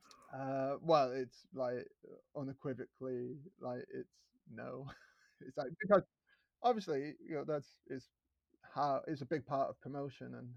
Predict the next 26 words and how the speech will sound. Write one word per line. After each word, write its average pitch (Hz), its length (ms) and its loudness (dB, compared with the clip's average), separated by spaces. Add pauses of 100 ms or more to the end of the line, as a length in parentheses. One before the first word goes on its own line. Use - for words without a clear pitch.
how 120 320 -8 (180)
I 113 200 -4 (800)
sort - 220 -8
of, - 120 -14
like, 117 240 -6 (520)
uh, 113 560 -8 (920)
and, 151 320 -4 (200)
yeah, - 160 4
I 143 160 2
wanna 165 200 6
make 143 200 -6 (300)
Quirk 139 380 -4 (220)
bikes. - 480 0
I 117 180 -8
want, 123 180 -10 (160)
I 139 100 0
want, 139 200 -2 (540)
you 147 100 -6
know, - 80 0
that's, 147 240 -2 (160)
that's 147 200 -4
the 127 60 -16
whole 123 140 -6
point, 151 320 -8
isn't 143 240 -12
it? 120 120 -12